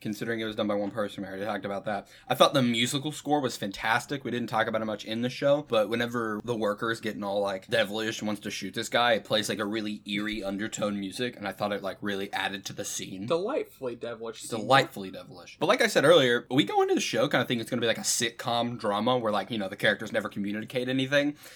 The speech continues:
Speaker 1: and it's gonna, like, maybe blossom into, like, a love affair between, like, these two, like, the, the fraud protection worker and Mister Williams, and Mister William forgot he had a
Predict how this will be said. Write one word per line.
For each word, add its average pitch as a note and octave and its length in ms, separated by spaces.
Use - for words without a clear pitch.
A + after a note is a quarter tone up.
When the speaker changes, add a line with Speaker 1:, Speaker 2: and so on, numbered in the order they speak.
Speaker 1:
and A2 200
it's G#2+ 140
gonna, A2+ 220
like, A2 240
maybe A#2 320
blossom G#2+ 480
into, G#2+ 160
like, G#2 160
a G2+ 40
love G2 240
affair G#2 320
between, G2 440
like, G2+ 240
these A2 180
two, A#2 220
like, G2+ 220
the, G#2 140
the A2+ 180
fraud A2+ 400
protection A2+ 400
worker A2+ 400
and G#2+ 80
Mister A2+ 260
Williams, G#2+ 600
and A#2 40
Mister A2+ 220
William A2 300
forgot G#2+ 260
he A2 60
had G#2 80
a G2+ 60